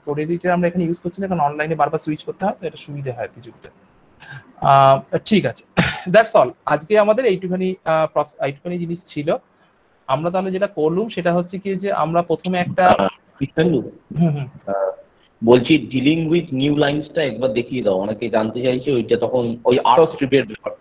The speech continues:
Speaker 1: হুম, হুম। আর্ট স্ট্রিপের ব্যাপারটা হচ্ছে কি, আরে, এখন সমস্যাটা হচ্ছে আমি আর্ট স্ট্রিপটা দি-, এ-, এ-, বিশেষ করে দেখালুম না, তার কারণ হচ্ছে কি এই সমস্যাটা না, যতক্ষণ না আমরা এই সমস্যাটা face করছেন,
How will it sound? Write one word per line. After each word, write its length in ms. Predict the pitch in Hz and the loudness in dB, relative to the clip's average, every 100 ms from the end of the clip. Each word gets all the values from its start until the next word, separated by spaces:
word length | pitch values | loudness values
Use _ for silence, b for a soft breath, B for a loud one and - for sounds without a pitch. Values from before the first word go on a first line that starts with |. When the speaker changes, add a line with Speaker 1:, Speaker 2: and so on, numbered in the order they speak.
| - | -2
Speaker 1:
হুম, 100 | 175 | -2
হুম। 200 | 135 120 - B B B B - | -2 -6 -10 B B B B 0
আর্ট 260 | 143 175 | 4 4
স্ট্রিপের 280 | 180 220 240 | 2 2 2
ব্যাপারটা 320 | 226 226 226 | 4 2 2
হচ্ছে 200 | 226 220 | 0 0
কি, 80 | 233 | -4
আরে, 220 | - 196 202 | 2 2 4
এখন 320 | 160 233 226 | 2 2 -2
সমস্যাটা 440 | - 175 196 226 | 2 2 2 0
হচ্ছে 120 | 226 233 | 0 0
আমি 120 | 233 | 2
আর্ট 160 | 175 | 2
স্ট্রিপটা 280 | 175 208 233 | 0 -2 -2
দি-, 220 | 185 180 | 0 -2
এ-, 200 | 165 156 | -4 -4
এ-, 80 | 156 | -2
বিশেষ 300 | 156 170 202 | -2 -4 -2
করে 140 | 226 190 | 0 4
দেখালুম 400 | 143 202 226 220 | 4 4 0 2
না, 60 | |
তার 180 | 196 175 | 0 0
কারণ 140 | 190 | 0
হচ্ছে 220 | 196 - 202 | -2 -4 -4
কি 60 | |
এই 120 | 185 | -2
সমস্যাটা 520 | 208 175 190 208 226 240 | 0 0 0 -2 -2 2
না, 60 | |
যতক্ষণ 380 | 185 175 202 226 | 2 2 -2 -2
না 80 | 220 | 0
আমরা 220 | 220 226 | 0 -2
এই 60 | 220 | 0
সমস্যাটা 440 | 175 196 214 220 - | 0 0 -2 -4 0
face 240 | 190 214 - | 2 2 0
করছেন, 440 | 208 - 165 196 | -2 -2 -2 -2